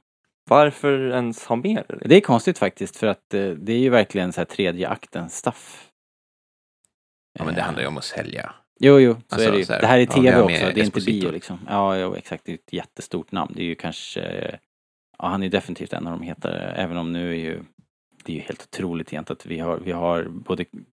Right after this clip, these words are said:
Speaker 2: Ka-, Pedro Pas-, Pascal, Carl Weathers, Gina Carano och Nick Nolte och Werner Herzog i samma
Speaker 3: <laughs>
Speaker 2: T V-serie, liksom.
Speaker 3: Jag
Speaker 2: Det är ju
Speaker 3: fattar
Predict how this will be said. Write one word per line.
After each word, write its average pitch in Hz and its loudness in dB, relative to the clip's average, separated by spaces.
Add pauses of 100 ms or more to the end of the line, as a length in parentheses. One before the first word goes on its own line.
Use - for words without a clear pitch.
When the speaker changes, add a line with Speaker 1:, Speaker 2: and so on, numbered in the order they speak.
(360)
Speaker 2:
Ka-, - -2
Pedro 110 2
Pas-, - -10 (180)
Pascal, 113 0
Carl 95 -2 (180)
Weathers, 101 -2 (180)
Gina 98 -8
Carano 92 -4
och 95 -4
Nick 101 2
Nolte 107 0 (320)
och 151 6
Werner 123 8
Herzog 120 4 (440)
i 123 4
samma 135 6
Speaker 3:
<laughs> - -2
Speaker 2:
T 131 6
V-serie, 123 6
liksom. 92 -2
Speaker 3:
Jag 110 6
Speaker 2:
Det 120 8
är 110 2
ju 110 0
Speaker 3:
fattar 120 6